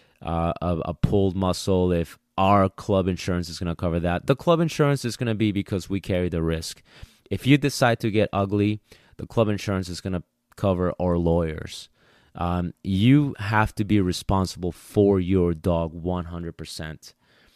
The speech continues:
So that's what that's for.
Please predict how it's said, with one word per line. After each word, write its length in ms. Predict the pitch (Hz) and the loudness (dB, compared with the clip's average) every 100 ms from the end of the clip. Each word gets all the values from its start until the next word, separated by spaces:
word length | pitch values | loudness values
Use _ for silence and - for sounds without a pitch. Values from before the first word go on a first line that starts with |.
| _ _ - | _ _ -14
So 220 | - 92 | -6 -4
that's 600 | 85 95 101 101 - - _ - | -2 2 4 4 -2 -14 _ -10
what 320 | 98 98 80 | -4 -4 -2
that's 240 | 82 - | -4 -6
for. 420 | - 87 80 80 | -10 -8 -6 -8